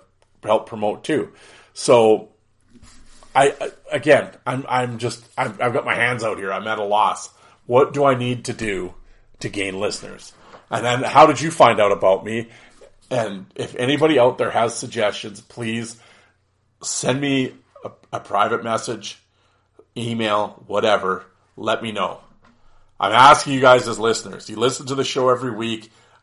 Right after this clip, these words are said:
I'm very thankful that you do, and I need you guys right now. I need to hear from you because I am stuck. I don't know what to do.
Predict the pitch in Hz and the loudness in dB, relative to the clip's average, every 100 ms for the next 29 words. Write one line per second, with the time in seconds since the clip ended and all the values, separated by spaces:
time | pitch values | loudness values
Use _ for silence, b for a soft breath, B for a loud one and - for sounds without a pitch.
0 | _ 104 95 80 - - - 127 - 131 | _ -6 -6 -8 -20 -20 -20 -20 -20 -8
1 | 127 127 127 135 123 120 127 113 107 117 | 0 0 0 -4 -4 -6 -6 -6 -6 -8
2 | 101 101 98 b b b b 107 101 104 | -8 -6 -8 b b b b -6 -4 -4
3 | 113 98 95 92 90 98 90 92 85 87 | -6 -6 -4 -2 -2 -6 -6 -10 -8 -8
4 | 101 110 117 113 104 113 101 87 85 82 | -6 -8 -8 -8 -8 -6 -6 -8 -16 -16
5 | - _ _ _ _ _ _ _ 110 110 | -18 _ _ _ _ _ _ _ -8 -4
6 | 95 113 123 107 - 131 107 - - 107 | 4 4 4 -2 -6 0 0 0 -6 -6
7 | 107 98 104 - 95 95 | -8 -6 -8 -8 -10 -12